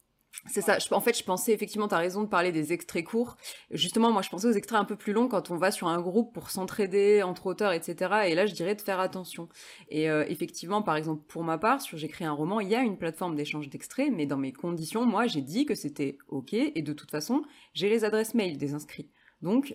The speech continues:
Speaker 1: je sais à qui appartient tel extrait et, euh, et je pense que du coup, c'est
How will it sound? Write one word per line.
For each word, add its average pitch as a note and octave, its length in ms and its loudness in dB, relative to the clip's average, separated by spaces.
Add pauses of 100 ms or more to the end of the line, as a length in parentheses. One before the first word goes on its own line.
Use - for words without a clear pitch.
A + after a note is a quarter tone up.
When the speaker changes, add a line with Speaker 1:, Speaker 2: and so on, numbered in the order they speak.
(140)
Speaker 1:
je D#3 160 -6
sais A3 320 4
à E3 80 -2
qui A#3 240 -2
appartient D#3+ 380 -4 (120)
tel D3+ 160 -2
extrait G#3 560 0
et, D3 220 0
euh, C3 200 -6
et C#3 100 -4
je C#3 100 -6
pense F3+ 300 -6
que D#3 80 -4
du C#3 120 -8
coup, A3 200 -10
c'est - 180 -6